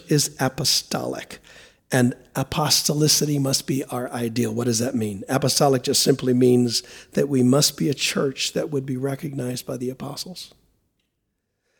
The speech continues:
The apo-, apostolic tradition includes more than Scripture.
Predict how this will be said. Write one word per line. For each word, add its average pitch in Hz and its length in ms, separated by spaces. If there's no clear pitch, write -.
The 143 120
apo-, - 480
apostolic 175 460
tradition 156 380
includes 147 380
more 147 220
than 165 160
Scripture. - 580